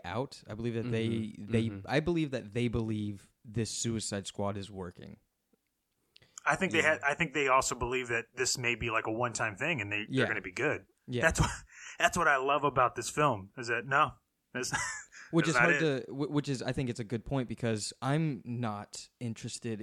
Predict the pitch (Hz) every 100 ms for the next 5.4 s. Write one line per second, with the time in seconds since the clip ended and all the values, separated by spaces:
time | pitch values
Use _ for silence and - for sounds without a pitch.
0 | - 117 113 113 113 - 117 113 110 104
1 | - 104 - 156 175 - 120 - - 117
2 | 131 123 113 - 127 113 - 135 123 120
3 | 147 165 117 113 - 117 - 127 - -
4 | 120 113 98 - 110 117 104 107 - 110
5 | 120 113 113 -